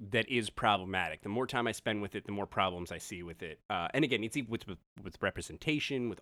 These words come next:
all that kind of stuff. Not necessarily with story, but with representation.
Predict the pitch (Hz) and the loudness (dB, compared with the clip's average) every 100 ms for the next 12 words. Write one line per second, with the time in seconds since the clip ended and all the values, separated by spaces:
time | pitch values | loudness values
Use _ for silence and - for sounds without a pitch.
0 | - 120 104 92 - 80 - 80 73 - | 0 2 4 0 -2 -6 -6 -10 -4 0
1 | 120 139 - 165 160 151 - - 156 110 | 0 0 -2 -2 0 -2 -6 -4 0 2
2 | 92 90 107 104 - 95 - 92 104 90 | 0 -4 -2 -2 -2 -8 -4 -2 -2 -4
3 | 82 90 82 - 73 | -4 -6 -6 -8 -12